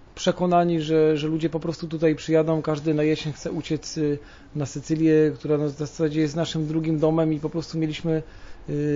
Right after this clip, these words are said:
z tyłu głowy, że, że no, naprawdę jest ogromne prawdopodobieństwo, że wszystkie miejsca, które założymy, że będą sprzedane i było po prostu to łatwiej założyć i wszystko policzyć.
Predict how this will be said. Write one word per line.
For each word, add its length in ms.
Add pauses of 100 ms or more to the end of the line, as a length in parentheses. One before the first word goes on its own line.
(280)
z 100
tyłu 200
głowy, 340
że, 560
że 120
no, 460
naprawdę 420
jest 140
ogromne 360
prawdopodobieństwo, 560
że 100
wszystkie 320
miejsca, 280
które 220
założymy, 400
że 120
będą 200
sprzedane 520
i 80
było 180
po 100
prostu 280
to 100
łatwiej 340
założyć 400
i 40
wszystko 280
policzyć. 480